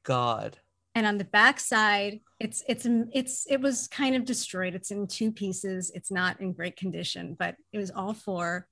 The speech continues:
Speaker 2: He had them sign in pencil. I don't know why, but it was laminated at some point, so the pencils survived.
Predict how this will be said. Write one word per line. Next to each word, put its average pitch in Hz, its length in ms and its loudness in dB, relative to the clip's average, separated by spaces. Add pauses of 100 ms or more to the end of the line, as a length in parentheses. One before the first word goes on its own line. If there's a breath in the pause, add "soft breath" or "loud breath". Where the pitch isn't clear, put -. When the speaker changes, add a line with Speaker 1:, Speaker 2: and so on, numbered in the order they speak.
(420)
Speaker 2:
He 175 100 -4
had 180 240 -2
them 233 180 2
sign 285 340 2
in 311 140 2
pencil. 285 400 -2
I 269 100 -2
don't 262 200 -4
know 277 100 -4
why, 254 300 0
but 233 160 -4
it 226 100 -8
was 233 220 0
laminated 220 560 0
at 208 100 -6
some 196 200 0
point, 214 280 -2
so - 140 -2
the 214 100 -4
pencils 196 460 -2
survived. 185 540 2